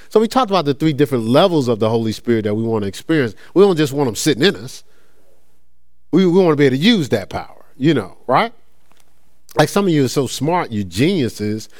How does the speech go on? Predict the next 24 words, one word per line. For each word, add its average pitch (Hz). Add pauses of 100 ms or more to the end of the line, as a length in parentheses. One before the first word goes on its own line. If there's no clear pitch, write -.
(260)
and 120
you 123
have 117
so 156
much 135
creativity, 135
but 107
sometimes 120
it's 104
hard 117
to 101
express -
yourself. - (720)
So 208
you 170
have 196
the 147
words, 196
you 101
just 107
can't 117
get 131
'em 143
out, -